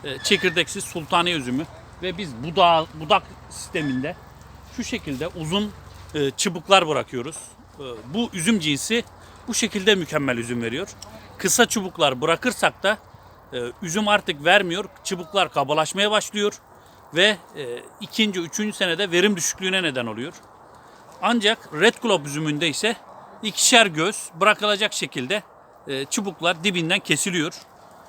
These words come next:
Ve onlar, o üzüm cinsi de bu şekilde mükemmel bir şekilde üzüm vermiş oluyor.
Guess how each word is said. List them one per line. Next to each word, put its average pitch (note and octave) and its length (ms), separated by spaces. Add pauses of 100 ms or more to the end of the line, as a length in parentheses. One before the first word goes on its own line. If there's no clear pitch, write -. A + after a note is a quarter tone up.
(200)
Ve B3+ 140
onlar, A3 500 (100)
o C#4+ 120
üzüm A3+ 220
cinsi D3+ 380
de A#3 160 (420)
bu C#4+ 80
şekilde G#3+ 400
mükemmel E3 480
bir C3+ 60
şekilde C#3+ 320
üzüm G#3 300
vermiş A2+ 320
oluyor. B2 280